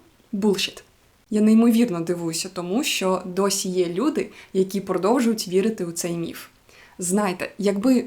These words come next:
мозок реально працював усього на десять відсотків, еволюція просто позбулася б усього зайвого. Проте все одно є люди, які не до кінця вміло користуються оцим потужним органом,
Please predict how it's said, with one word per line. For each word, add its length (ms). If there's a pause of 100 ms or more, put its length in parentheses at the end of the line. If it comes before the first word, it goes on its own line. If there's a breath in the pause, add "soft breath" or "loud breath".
мозок 360
реально 340
працював 400
усього 300
на 140
десять 460
відсотків, 460 (280 loud breath)
еволюція 520
просто 440
позбулася 580
б 60
усього 340
зайвого. 540 (640 loud breath)
Проте 300
все 200
одно 220
є 140
люди, 240
які 320
не 240
до 100
кінця 320
вміло 320
користуються 640
оцим 440
потужним 440
органом, 400